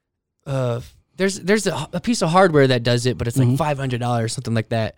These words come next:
Speaker 2: Right.
Speaker 1: And then there's, I think there, there might be some other software. I gotta hit this button one more time,
Speaker 2: No,
Speaker 1: and
Speaker 2: no.
Speaker 1: then we're probably gonna wrap up.
Speaker 2: Yeah,
Speaker 1: Sorry.
Speaker 2: yeah, no problem, no problem, no problem.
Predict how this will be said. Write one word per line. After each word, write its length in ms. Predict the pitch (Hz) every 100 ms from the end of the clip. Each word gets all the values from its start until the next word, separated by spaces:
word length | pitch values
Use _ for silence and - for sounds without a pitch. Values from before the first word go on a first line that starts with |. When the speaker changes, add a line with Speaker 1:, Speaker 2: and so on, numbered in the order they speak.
| 113
Speaker 2:
Right. 240 | 107 101 -
Speaker 1:
And 180 | 123 123
then 400 | 131 131 123 113
there's, 460 | 127 123 120 - -
I 120 | 131
think 300 | - 220 -
there, 180 | 180 160
there 180 | 160
might 160 | 160 160
be 80 | 156
some 160 | 156
other 140 | 143 139
software. 460 | 151 135 139 139
I 40 | 127
gotta 120 | 135
hit 100 | 143
this 120 | -
button 240 | - 170 151
one 120 | 151
more 100 | 143
time, 160 | 156 165
Speaker 2:
No, 60 |
Speaker 1:
and 80 | 135
Speaker 2:
no. 60 | 135
Speaker 1:
then 60 | 135
we're 80 |
probably 220 | - - 135
gonna 140 | 123
wrap 200 | 135 -
up. 60 | -
Speaker 2:
Yeah, 120 | 139
Speaker 1:
Sorry. 100 | 139
Speaker 2:
yeah, 80 | 113 -
no 100 | 123
problem, 240 | 117 107
no 60 | 117
problem, 200 | 107 101
no 60 |
problem. 280 | 107 95 -